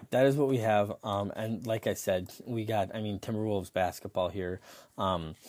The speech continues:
the preseason is getting started on, um, almost a month from today on this, on, uh, October fourteenth. So, I mean, from tonight, one, two, three, four, four and a half weeks away. So,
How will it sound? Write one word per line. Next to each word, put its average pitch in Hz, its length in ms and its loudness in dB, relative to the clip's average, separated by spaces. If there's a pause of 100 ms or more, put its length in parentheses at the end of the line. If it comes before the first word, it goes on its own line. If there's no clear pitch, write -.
(200)
the - 80 -2
preseason 101 960 -2
is 98 220 -6
getting 95 280 -4
started 92 460 -2 (100)
on, 90 440 -2 (160)
um, 87 280 -6
almost 117 300 -2
a 95 60 -6
month 95 260 -6
from 85 140 -2
today 90 340 0 (100)
on 82 340 -2 (500)
this, 107 340 0 (160)
on, 90 300 2
uh, 82 200 2
October 92 640 0 (300)
fourteenth. 107 960 2 (200)
So, 90 520 6
I 90 60 -6
mean, 90 160 -8
from - 160 -12
tonight, 90 320 -10
one, 87 260 -8
two, 90 440 -10 (140)
three, 87 280 -10 (320)
four, 90 420 -6
four 120 220 0
and 117 80 2
a 104 40 -4
half 101 220 -8
weeks 101 220 -6
away. 90 240 -6
So, 90 220 -6